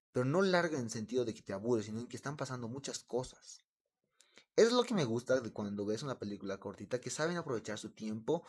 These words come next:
A veces sientes que aprovechan ma-, más, más su tiempo que las películas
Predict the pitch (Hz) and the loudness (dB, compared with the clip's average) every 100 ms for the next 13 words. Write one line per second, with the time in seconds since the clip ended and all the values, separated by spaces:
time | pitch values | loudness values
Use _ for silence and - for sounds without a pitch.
0 | - - - 131 156 180 175 160 165 175 | -18 -20 0 6 6 4 -2 -4 -4 -2
1 | 151 123 113 113 110 113 143 135 147 180 | 0 4 4 2 0 -2 -4 -2 0 0
2 | - 175 208 - 208 127 117 113 147 147 | 0 2 2 0 -4 -2 -2 0 -4 0
3 | 113 113 - 113 135 139 143 131 135 | 0 0 0 -2 -2 0 0 0 -4